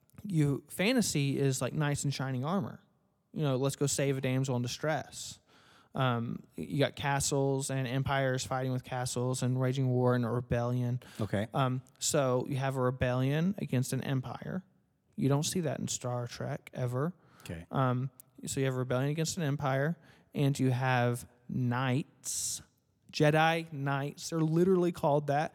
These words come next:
Speaker 2: Mm-hmm.
Speaker 1: And Princess Leia. <laughs> Yeah, you have. So you see that
Speaker 2: So it has kind of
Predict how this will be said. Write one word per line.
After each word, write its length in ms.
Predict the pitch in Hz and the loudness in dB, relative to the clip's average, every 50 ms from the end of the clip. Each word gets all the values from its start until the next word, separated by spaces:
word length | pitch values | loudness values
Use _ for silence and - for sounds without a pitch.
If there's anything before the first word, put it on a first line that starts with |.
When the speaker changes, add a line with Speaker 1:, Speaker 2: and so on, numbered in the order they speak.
| - 123 | -4 -2
Speaker 2:
Mm-hmm. 160 | 120 113 123 156 - _ - | -2 0 -2 -2 -4 _ -2
Speaker 1:
And 380 | 143 139 135 131 139 139 - - - - - _ _ - 165 - | 0 0 2 2 0 -2 -4 -8 -20 -20 -20 _ _ -12 -4 2
Princess 720 | - - - 165 165 170 160 - - 170 160 156 - - | 2 4 6 6 6 6 6 4 4 4 2 2 0 -4
Leia. 640 | - 123 131 143 143 143 135 131 120 113 123 135 165 - - | -2 2 4 6 6 6 6 4 2 2 0 0 -2 -4 -8
<laughs> 40 | - _ _ _ _ _ _ _ - | -14 _ _ _ _ _ _ _ 2
Yeah, 340 | 165 156 139 139 165 160 127 - 269 | 4 6 6 8 6 6 8 8 6
you 380 | - 180 - - - 170 170 | 6 6 4 4 2 4 6
have. 420 | 170 170 160 151 151 147 143 147 - - - - - - - | 6 8 6 6 4 2 0 -2 -8 -14 -20 -20 -20 -16 -10
So 160 | - - 196 | 2 8 10
you 220 | 185 190 185 180 170 | 12 12 12 10 8
see 420 | - - - 185 185 180 180 175 | 6 4 2 2 2 2 2 0
that 160 | 185 185 175 | 0 2 6
Speaker 2:
So 120 | 165 151 147 | 10 10 10
it 260 | 135 127 147 151 143 | 10 8 4 4 8
has 260 | 139 147 156 160 - | 10 10 10 10 8
kind 160 | - - 147 | 6 4 4
of 80 | 139 | 6